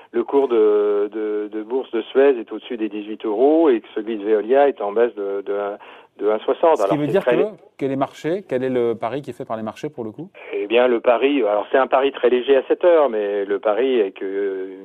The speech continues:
Speaker 1: une probabilité de suroffre ne serait pas impossible. Si tu cotes au-dessus du, du, du, du, du cours de l'offre de, d'O P A de, de Veolia de dix-huit euros, c'est qu'implicitement le marché commence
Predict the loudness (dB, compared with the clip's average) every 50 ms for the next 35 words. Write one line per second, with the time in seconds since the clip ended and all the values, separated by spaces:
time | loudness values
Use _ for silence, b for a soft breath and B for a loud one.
0 | -18 -20 -20 -10 -4 -2 -2 -2 -2 -2 -4 -6 -6 -6 -10 -12 -8 -6 -2 2
1 | 2 2 2 2 -2 -8 -12 -12 -12 -8 -8 -8 -4 -2 -2 -2 -2 -4 -6 -6
2 | -4 -6 -6 -6 -8 -14 B B B B B B B B _ -12 -12 -10 -10 -12
3 | -2 2 4 4 4 2 0 -4 -8 -8 -8 -6 -4 -4 -4 -4 -6 -6 -6 -8
4 | -10 -10 -12 -12 -12 -12 -14 -14 -12 -12 -10 -12 -12 -10 -8 -8 -6 -6 -8 -10
5 | -12 -14 -12 -6 -4 -2 0 0 2 4 4 4 4 2 0 -4 -8 -8 -6 -6
6 | -6 -4 -6 -6 -6 -6 -6 -4 0 2 2 4 4 2 2 -2 -4 -6 -6 -8
7 | -8 B B B B B B B _ -6 -6 -4 -2 0 0 0 2 2 4 4
8 | 4 2 -2 -10 -14 -16 -16 -16 -14 -8 -4 0 2 4 4 4 2 -2 -8 -8
9 | -6 -4 -6 -4 -4 -6 -8 -8 -10 -12 -8 -4 -2 0 0 0 -2 -4 -4 -6
10 | -4 -2 -2 -2 0 2 0 2 2 0 -2